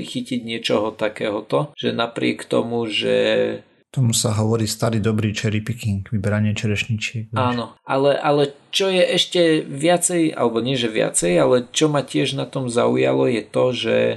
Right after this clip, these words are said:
Speaker 1: všetky štúdie sú úplne na prd a, a všetci sú zapredaní a tak ďalej, ale v momente, ako máš tú jednu, ktorá fungu-, ktorá ti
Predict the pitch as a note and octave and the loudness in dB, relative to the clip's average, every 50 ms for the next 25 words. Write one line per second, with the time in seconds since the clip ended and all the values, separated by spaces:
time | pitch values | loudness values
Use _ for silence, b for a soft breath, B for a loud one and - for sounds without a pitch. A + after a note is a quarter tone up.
0 | B B B - - - - - F3 F3 F3 - - F3+ D#3+ - - - - C3+ | B B B -6 -2 0 2 2 2 0 -2 -4 -2 0 2 2 0 0 -2 -2
1 | B2+ B2 B2 C3+ C#3 C3+ - - - A2+ - - _ - F3+ F3 F3 - F#3 F3 | -2 0 0 0 2 2 2 0 0 -2 -8 -10 _ -2 -2 0 2 2 2 2
2 | D#3+ D3 C3+ A#2+ A2 G#2 - - A2+ A#2 D3+ D#3 - - - - - A#2+ A2+ A2+ | 2 2 2 0 0 -2 -2 -2 -2 -2 -2 -4 -8 -14 -18 -6 -2 0 2 2
3 | A2+ A2 G#2+ G#2+ A2 - - D#3 D#3 - - E3+ - - F3 D#3 C3+ A#2 G#2+ - | 2 2 0 -2 -2 0 0 0 0 0 0 0 0 0 0 0 0 0 -2 0
4 | - A2 A2 A2 G#2+ A2 A2 A2 A2+ B2 D3 E3 D#3+ A#2+ - - C#3+ C3+ B2 B2 | 0 0 0 0 0 -2 -2 -2 -2 -4 -4 -2 -4 -4 -6 -6 -6 -6 -6 -2
5 | A#2 A2+ G#2 G#2 G#2+ A2+ C3+ E3+ F3 E3+ B B B B B B B B - A2+ | -2 -2 0 0 0 0 0 0 -2 -4 B B B B B B B B -2 0
6 | A#2+ A#2+ A2+ - C3+ C#3+ D#3+ F3 G3 F#3+ E3+ D#3+ - E3+ C#3+ C#3 C#3+ - E3 D#3 | 2 2 2 0 0 0 2 2 2 0 0 0 0 2 2 0 0 0 0 0
7 | D3+ D3+ C#3+ - - - D3 C3+ B2+ C#3+ D3+ D#3+ D#3+ D3+ - - - C#3 C#3 C3 | 2 0 0 -2 -2 -2 -2 0 0 0 0 2 0 -2 -2 -2 0 2 2 2
8 | B2+ - - - - A2+ A2 A2 A2+ - - - - - - - - B2 B2 A#2+ | 2 0 -2 -4 -8 -8 -8 -8 -8 -8 -8 -8 -10 -14 -10 -4 -2 0 2 2
9 | A#2+ A#2+ - B2+ A#2+ | 0 0 -4 -8 -8